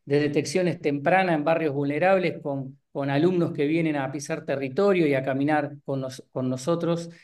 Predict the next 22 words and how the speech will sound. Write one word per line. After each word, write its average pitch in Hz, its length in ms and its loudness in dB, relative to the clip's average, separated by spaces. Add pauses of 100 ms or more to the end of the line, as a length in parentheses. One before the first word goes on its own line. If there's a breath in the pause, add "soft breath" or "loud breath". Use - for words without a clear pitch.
(100)
y 156 80 -8
con 151 140 -2
los 143 140 -2
equipos 156 400 0
sociales 160 500 0
y 151 60 0
de 143 100 2
salud. 160 380 2
Digo, 175 440 2
la 165 100 0
verdad, 233 160 4
un 262 80 4
montón 240 340 2
de, 208 360 2
de 175 80 -2
acciones 208 440 -4
que 170 100 -4
veníamos 190 460 -2
haciendo 196 640 -2 (380)
de 160 80 0
manera 175 320 6
aislada, 214 720 4